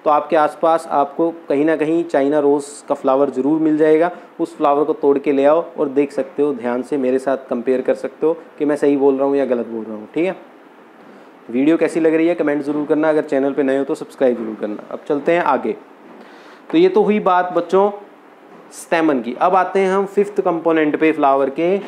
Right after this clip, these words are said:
जो है हमारा female reproductive organ flower का, और जिसे हम बोलते हैं carpal। तो फिफ्थ number पे हमारे पास बच्चों आ जाता है carpal। और जो कार्पल है बच्चों, ये हमारा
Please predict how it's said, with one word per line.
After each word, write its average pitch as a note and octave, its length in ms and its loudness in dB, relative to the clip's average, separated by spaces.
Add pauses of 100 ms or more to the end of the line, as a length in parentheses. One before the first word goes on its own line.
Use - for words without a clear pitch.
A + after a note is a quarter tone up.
(420)
जो C3 220 -2
है E3 160 0
हमारा D3+ 380 2
female E3 400 -2
reproductive D3 680 -4
organ C3+ 400 0 (320)
flower C3 340 0
का, E3+ 180 0 (600)
और B2+ 100 -2
जिसे C3 220 -6
हम D3+ 180 -2
बोलते C3+ 260 -4
हैं D#3+ 120 -6
carpal। B2+ 360 0 (2500)
तो C3+ 60 -10
फिफ्थ - 560 -4
number F3 320 0
पे F#3 120 -2
हमारे D#3+ 320 2
पास E3 240 -2
बच्चों D3+ 320 -6
आ C#3+ 100 0
जाता C#3 260 -4
है F3+ 160 -4
carpal। C#3 400 0 (400)
और D#3+ 120 0
जो F3+ 120 0
कार्पल E3 640 2
है F#3+ 200 0
बच्चों, E3 580 0 (340)
ये F3+ 180 4
हमारा D#3 500 2